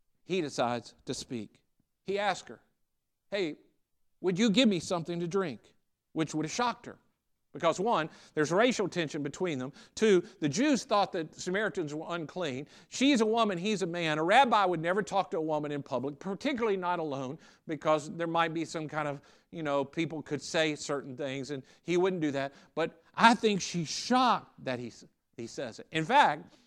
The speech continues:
she's so shocked that she says to him, "Why would you ask me when you know I'm a Samaritan?" Now, I know Jesus is the Son of God,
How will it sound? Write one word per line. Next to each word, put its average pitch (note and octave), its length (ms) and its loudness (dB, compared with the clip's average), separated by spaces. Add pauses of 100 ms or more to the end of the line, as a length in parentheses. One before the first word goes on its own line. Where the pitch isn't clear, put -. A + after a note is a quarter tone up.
she's F3+ 220 -2
so D4+ 220 10
shocked D#3 360 0
that F3 120 -4
she A3 140 0
says F#3+ 360 2
to B2+ 120 -8
him, G2+ 140 -12 (360)
"Why F3 240 4
would A3 200 2
you C4+ 160 0
ask C4 440 0
me A3 440 -2
when G3+ 180 -6
you A#3+ 140 -2
know B3 500 0
I'm B3+ 160 -2
a C#4+ 60 -4
Samaritan?" D#4+ 640 -4 (680)
Now, F3 300 -8 (1400)
I D4+ 180 6
know C#4 220 6
Jesus D3+ 440 -2
is A#2+ 140 -8
the A#2+ 80 -4
Son A2+ 220 -4
of F#2+ 100 -12
God, F#2+ 400 -16